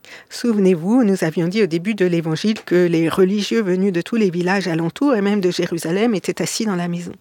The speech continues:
Leur posture d'immobilité contraste avec l'agir solidaire des amis, avec leur mobilisation de chaque pas. Au lieu d'accueillir la personne en souffrance, ils se détournaient d'elle pour contester les paroles de Jésus.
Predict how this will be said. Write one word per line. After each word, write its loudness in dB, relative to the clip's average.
Leur 4
posture 0
d'immobilité 0
contraste -6
avec -6
l'agir -6
solidaire -6
des -8
amis, -6
avec -4
leur -2
mobilisation -2
de -6
chaque -10
pas. -12
Au 6
lieu 4
d'accueillir -2
la -2
personne -2
en 0
souffrance, -4
ils 0
se -2
détournaient 0
d'elle 0
pour -6
contester -2
les 2
paroles 0
de 2
Jésus. -6